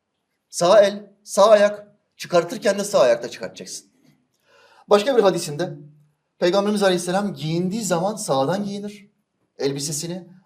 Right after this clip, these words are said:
ayakkabısını çıkardığında ise soldan çıkarırdı. Mescide gittiğinde sağ ayağıyla girer,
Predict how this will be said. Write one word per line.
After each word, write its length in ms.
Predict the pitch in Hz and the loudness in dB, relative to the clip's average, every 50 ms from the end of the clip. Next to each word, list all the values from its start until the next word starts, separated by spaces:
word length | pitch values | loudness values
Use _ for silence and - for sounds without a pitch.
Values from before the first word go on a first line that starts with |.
| _ - | _ -4
ayakkabısını 600 | 127 135 160 165 151 - 185 170 - 170 151 135 | 0 0 0 0 -2 -6 -8 -8 -8 -10 -12 -12
çıkardığında 540 | - - - 151 143 139 143 147 156 156 202 | -12 -8 -4 -2 -2 -2 -2 -6 -8 -8 -8
ise 440 | 185 - - - 180 196 208 - - _ _ _ _ _ _ | -8 -8 -8 -10 -10 -10 -12 -16 -20 _ _ _ _ _ _
soldan 480 | - - - 156 147 143 143 160 151 | -12 -4 -2 -2 -2 0 -2 -6 -6
çıkarırdı. 540 | - - - 139 110 101 98 - - - - _ _ _ _ _ _ _ _ _ _ _ _ _ _ _ _ _ _ _ _ _ _ - | -6 -8 -10 -10 -10 -10 -10 -12 -16 -20 -20 _ _ _ _ _ _ _ _ _ _ _ _ _ _ _ _ _ _ _ _ _ _ -14
Mescide 480 | - 123 139 165 175 175 - 175 220 233 | -8 -4 -2 -2 -2 -2 -2 -2 -2 -2
gittiğinde 840 | 185 202 202 - - 180 185 180 180 175 190 202 214 208 - - _ _ | -2 -4 -10 -10 -8 -6 -4 -2 -2 -2 -2 -2 -4 -6 -8 -16 _ _
sağ 380 | - - - 196 190 214 240 214 | -10 -4 2 2 4 4 6 6
ayağıyla 420 | 208 196 190 175 170 170 160 160 | 8 8 8 6 6 4 2 0
girer, 420 | 147 143 143 165 143 - - - | -2 -2 -4 -4 -6 -6 -10 -18